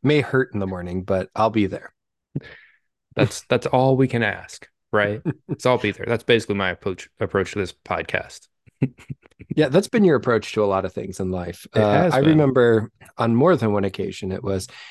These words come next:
Speaker 1: "Hey, John, we need to do this." You're like, "I'll be there." And you were there. Uh, and I guess that counts for something.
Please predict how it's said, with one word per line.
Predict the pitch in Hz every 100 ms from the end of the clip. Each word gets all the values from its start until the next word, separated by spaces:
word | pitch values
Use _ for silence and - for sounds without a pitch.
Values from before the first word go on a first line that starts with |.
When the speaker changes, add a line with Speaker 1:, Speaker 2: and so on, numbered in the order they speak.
| - -
Speaker 1:
"Hey, | 139
John, | 127 143 107 92 - _ _ _ _
we | 120
need | 131 123
to |
do | 120 127
this." | 131 101 98
You're | 92
like, | 90 - -
"I'll | 110
be | 104 120
there." | 104 - 90
And | 123
you | 208
were | 170
there. | 120 147 104 - 95 _ _ _ _ _ -
Uh, | 101
and | 98
I | 104
guess | 127 -
that | 123
counts | 120 113 -
for | 104
something. | 107 95 - -